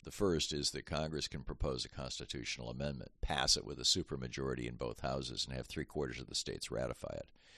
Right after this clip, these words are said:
This is the way it's been done for near, for every one of the existing twenty-seven amendments. The second strategy is done by using, uh, Article five of the Constitution and driving the process up from the states.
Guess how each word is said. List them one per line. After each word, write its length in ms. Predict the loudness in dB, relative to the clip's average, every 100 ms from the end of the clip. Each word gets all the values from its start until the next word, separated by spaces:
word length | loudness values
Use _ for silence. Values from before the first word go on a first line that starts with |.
| -20 -12 4
This 200 | 8 10
is 80 |
the 80 | 8
way 100 | 4
it's 140 | 4 0
been 180 | 0
done 240 | 2 2 0
for 180 | -4 -2
near, 260 | 0 -2 -2
for 240 | 0 4 4
every 240 | 6 6
one 220 | 6 2
of 80 | 0
the 80 | -2
existing 480 | -4 -2 -2 -4 -6
twenty-seven 560 | -4 -2 0 0 0
amendments. 580 | -4 -4 -4 -6 -8 -10 -10 -18 -20 -18 -20 4
The 40 | 10
second 320 | 12 12 10
strategy 480 | 8 8 6 2 0
is 140 | 0
done 240 | 2 2
by 140 | 2 2
using, 440 | 2 2 2 -2 -2
uh, 240 | -2 -2 2
Article 340 | 4 4 2
five 320 | 2 6 8 6
of 80 |
the 60 | 2
Constitution 800 | 0 0 -2 -2 2 2 2 0
and 80 | -2
driving 380 | 4 4 4 0
the 80 | 0
process 500 | 2 4 2 4 2
up 160 | 0
from 160 | -6 -6
the 60 | 2
states. 540 | 4 6 4 4 -2